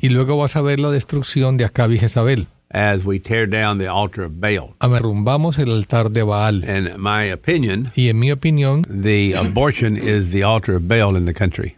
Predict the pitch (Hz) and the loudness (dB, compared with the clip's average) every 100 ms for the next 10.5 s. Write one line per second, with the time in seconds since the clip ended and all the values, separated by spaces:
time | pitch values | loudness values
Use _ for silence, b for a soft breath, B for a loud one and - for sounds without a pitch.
0 | - 127 120 110 139 139 156 - - 147 | -2 0 2 0 0 -2 -4 -4 -2 0
1 | 170 156 127 113 98 117 117 123 113 107 | 0 -2 -2 -2 0 0 0 0 0 0
2 | 110 117 120 120 110 - 117 107 - 107 | 0 0 0 0 0 0 0 0 -2 -2
3 | 104 95 - 95 85 117 123 120 135 117 | -2 -4 -6 -6 -2 0 2 0 0 -2
4 | 120 120 110 117 131 139 139 131 _ 131 | 0 0 2 2 2 0 -2 -6 _ 0
5 | 117 131 135 123 147 139 - 110 104 131 | 2 0 0 2 2 0 -2 0 2 2
6 | 147 135 147 127 - 139 143 147 139 120 | 0 0 -2 -2 -2 0 0 0 2 4
7 | 127 123 120 120 113 98 - 120 85 87 | 4 4 2 2 0 -2 -2 -2 -2 -6
8 | 87 - 113 123 143 - 143 131 123 127 | -12 -4 0 2 2 0 0 2 2 -2
9 | - 101 92 127 113 135 110 101 92 95 | -2 -4 -2 -2 -2 0 2 2 0 0
10 | 90 95 98 92 87 | -2 -4 -4 -2 -4